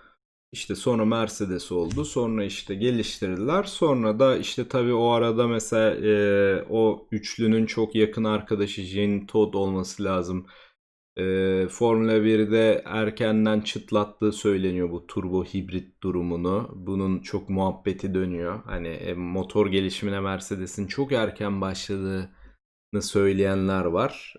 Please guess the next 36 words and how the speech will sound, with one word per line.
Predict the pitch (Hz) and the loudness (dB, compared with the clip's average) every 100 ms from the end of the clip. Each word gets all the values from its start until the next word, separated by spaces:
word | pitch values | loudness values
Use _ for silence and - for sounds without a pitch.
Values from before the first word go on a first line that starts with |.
| - | -12
E, | 92 90 87 87 85 85 85 82 | -8 -6 -6 -4 -6 -6 -6 0
ve | 104 110 101 | 4 4 4
bu | 113 113 - | 0 0 -4
süreç | - 117 127 123 - | -6 0 2 0 0
de | 110 | 2
nedense | 110 117 123 120 131 | 2 4 2 0 -4
çok | - 123 | -2 0
uzun | 113 110 127 117 | 0 2 2 2
da | |
sürdü | 110 - 98 95 | 2 -2 -2 2
yani. | 98 85 82 | 0 0 -2
Bakın | 87 95 | -4 -4
iki | 80 - 101 | -8 -2 0
bin | 101 | 2
yirmi | 104 107 107 | 4 4 2
ikide | 107 120 117 | 0 0 2
değişiklik | 110 107 107 110 - 120 | 4 2 2 -8 -10 -4
gelecek | 120 110 107 110 - | 0 0 0 -6 -4
deniyor | 107 143 | -2 0
ama | 160 101 | 0 -2
iki | 92 107 | -2 0
bin | 110 | 0
yirmi | 113 110 110 117 | 2 2 2 0
ikideki | 110 120 117 113 - 135 - - - _ _ _ _ | -2 -2 -2 -2 0 0 0 -16 -20 _ _ _ _
değişiklik | 110 113 - 123 110 139 143 120 | 0 0 0 -4 0 0 0 0
bile | 117 | 2
hala | 160 156 120 139 151 | 2 2 0 0 -2
turbo | - 120 120 139 | 0 0 2 2
hibrit | 127 110 123 123 | 2 2 0 0
üstünden | 110 - 117 120 127 120 | -6 -2 2 4 4 4
devam | 107 92 90 73 | 4 2 0 -2
ediyor. | 69 78 | -4 -6
Motorda | 82 87 - 92 90 90 | -6 -8 -4 -4 -2 -6
bir | 87 | -6
değişim | 87 82 - 82 | -8 -8 -8 -6
yok. | 80 175 - | -4 -4 -6